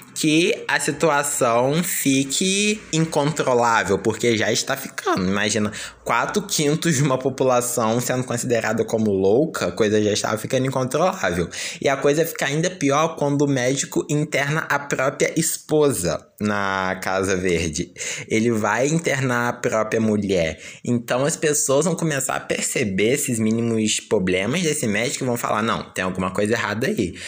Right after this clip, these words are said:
Aí que eles vão realmente fazer uma manifestação, uma revolta, uma coisa que eles vão chamar de revolta das canjicas,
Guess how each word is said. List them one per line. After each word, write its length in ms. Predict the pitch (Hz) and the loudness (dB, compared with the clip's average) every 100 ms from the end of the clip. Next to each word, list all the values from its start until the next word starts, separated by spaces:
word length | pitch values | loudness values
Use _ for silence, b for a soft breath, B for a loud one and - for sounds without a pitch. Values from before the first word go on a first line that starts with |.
| B - | B -2
Aí 260 | 123 131 | 0 0
que 100 | 139 | 0
eles 320 | 170 165 160 117 | 0 2 0 2
vão 580 | 120 113 110 156 240 - - - | 2 4 2 2 0 -4 -10 -4
realmente 520 | 120 123 117 113 120 | 0 0 0 0 0
fazer 280 | - 117 104 | 0 0 2
uma 140 | 117 151 | 2 2
manifestação, 880 | 143 139 139 135 127 117 - 107 110 | 0 0 0 0 0 -2 -2 -2 0
uma 140 | 143 143 | 0 -2
revolta, 760 | 127 120 101 98 110 - 185 185 B B | -2 0 2 4 2 2 -4 -4 B B
uma 140 | 113 110 | -4 0
coisa 180 | 113 | 0
que 60 | 123 | 2
eles 100 | 117 | 0
vão 80 | 113 | 0
chamar 320 | 117 110 107 | 0 0 0
de 60 | 110 | 0
revolta 400 | 110 104 107 127 | 0 2 2 2
das 260 | 117 113 | 0 0
canjicas, 800 | - 117 107 104 113 180 185 | -2 0 2 2 0 0 -2